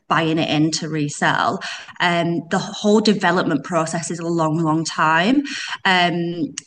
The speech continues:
I go through months and months of development, um, numerous breakdowns, <laughs> and then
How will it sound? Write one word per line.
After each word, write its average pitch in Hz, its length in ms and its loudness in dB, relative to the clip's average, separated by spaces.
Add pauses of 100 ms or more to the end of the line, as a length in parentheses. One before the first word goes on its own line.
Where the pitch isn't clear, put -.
(140)
I 190 80 0
go 190 260 0
through 185 320 0
months 196 420 4
and 208 100 2
months 190 260 -2
of 165 80 -10
development, 160 840 0 (340)
um, 165 260 -4 (140)
numerous 254 320 8
breakdowns, 170 720 4 (480)
<laughs> 381 480 -4
and 233 200 2
then 208 360 0